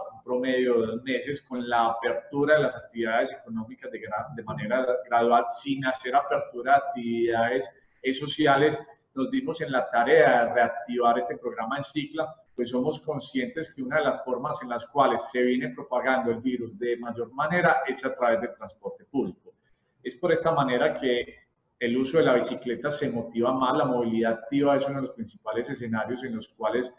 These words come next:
eh, evitará la propagación del virus, y uno de los principales retos que tuvimos fue reiniciar este programa, el cual se reinició con total seguridad. Nosotros construimos todos los protocolos de bioseguridad cada diez minutos.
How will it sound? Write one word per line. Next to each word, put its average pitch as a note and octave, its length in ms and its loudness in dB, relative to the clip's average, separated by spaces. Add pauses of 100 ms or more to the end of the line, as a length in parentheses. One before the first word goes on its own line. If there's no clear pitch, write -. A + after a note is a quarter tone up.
(160)
eh, A2 460 -4
evitará A#2 580 0
la B2 160 0
propagación A#2+ 540 -6
del C#3 160 -4
virus, D3+ 400 -2 (260)
y D3+ 60 -4
uno E3+ 160 0
de F3+ 80 2
los - 60 -4
principales D3 520 -2
retos D#3 320 -4
que - 60 -16
tuvimos A#2+ 460 -6
fue E3 200 6
reiniciar B2+ 480 -2
este B2 220 -6
programa, G#2 560 -2 (640)
el A2 140 -12
cual B2+ 240 2
se D3+ 180 2
reinició B2+ 540 -4
con - 180 -8
total A2 380 -4
seguridad. C3 580 0
Nosotros C3 460 -6
construimos B2+ 880 -6
todos E3 300 8
los E3 100 2
protocolos - 540 -8
de C3+ 80 2
bioseguridad A2+ 760 0
cada C3 260 4
diez C#3+ 220 0
minutos. D3 580 -8